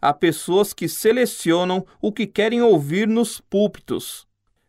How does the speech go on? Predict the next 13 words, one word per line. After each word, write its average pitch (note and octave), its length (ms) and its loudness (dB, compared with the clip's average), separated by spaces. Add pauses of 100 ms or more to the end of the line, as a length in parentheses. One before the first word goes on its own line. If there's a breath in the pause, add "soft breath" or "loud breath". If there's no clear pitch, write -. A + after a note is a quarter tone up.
(140)
Se - 240 -4
não C#4+ 180 2
gostam F#3+ 440 2
da F3 120 2
mensagem D#3+ 680 0
daquela D3+ 340 0
igreja C#3+ 600 2
ou C3 100 4
pregador, C3+ 680 0 (260 soft breath)
buscam A#3+ 520 0
logo A#3 360 2
outro A#3 440 4
lugar. D3 480 4